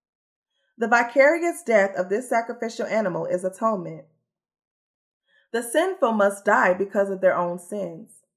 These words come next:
But when they pass their sins into the sacrificial offering by laying their hands on its head, then this animal is put to death instead.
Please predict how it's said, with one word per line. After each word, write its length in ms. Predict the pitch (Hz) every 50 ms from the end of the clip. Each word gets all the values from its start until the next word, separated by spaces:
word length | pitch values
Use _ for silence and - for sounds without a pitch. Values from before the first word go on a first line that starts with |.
| _ _ _ _ _ _ _ _
But 220 | - 240 254 - 208
when 160 | 254 277 285
they 160 | 277 277 285
pass 360 | 277 - 277 269 302 320 311
their 200 | - 302 294 320
sins 400 | 311 - - 226 208 202 202 202
into 300 | - - 202 202 208 220
the 120 | 202 196 196
sacrificial 600 | 196 - 208 202 - 277 269 - 269 262 - 262
offering 480 | - - 208 226 220 - 190 180 185 185
by 160 | 175 180 175
laying 380 | 180 180 180 190 208 226 240 220
their 160 | 208 208 202
hands 360 | 202 208 202 190 185 185 185
on 140 | - 180 175
its 160 | - - -
head, 440 | - 233 254 240 185 180 170 165 - _ _ _ _ _ _ _ _ _ _ _ _
then 420 | 196 175 240 294 349 370 339 233
this 220 | 233 262 320 - -
animal 420 | - 220 240 226 214 202 196 190
is 180 | - 190 185 -
put 300 | - - 262 277 - -
to 120 | - 262
death 300 | 226 202 196 180 190 190
instead. 680 | - - 190 208 214 - - 185 170 165 165 165 - -